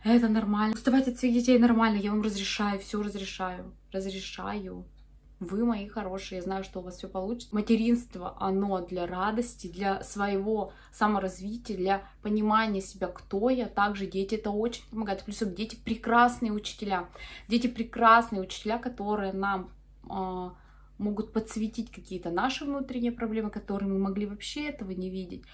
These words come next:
И как дети относятся к миру, как они чувствуют, как они адаптируются, это очень всё интересно. Это вот если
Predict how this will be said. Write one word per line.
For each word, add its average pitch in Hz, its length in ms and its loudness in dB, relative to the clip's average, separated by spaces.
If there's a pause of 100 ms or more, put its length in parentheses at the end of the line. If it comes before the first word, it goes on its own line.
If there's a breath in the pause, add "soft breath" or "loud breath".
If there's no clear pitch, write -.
(460 loud breath)
И 202 520 -4 (440)
как 226 440 6
дети 226 280 -2
относятся - 460 -6
к - 60 -8
миру, 214 260 2
как 208 180 -4
они 214 180 2
чувствуют, - 540 -6
как - 180 -4
они 226 140 4
адаптируются, 214 680 -2
это - 280 -6
очень 214 420 4
всё - 220 -8
интересно. 196 600 -4
Это 208 200 -4
вот 196 140 -8
если 214 280 -2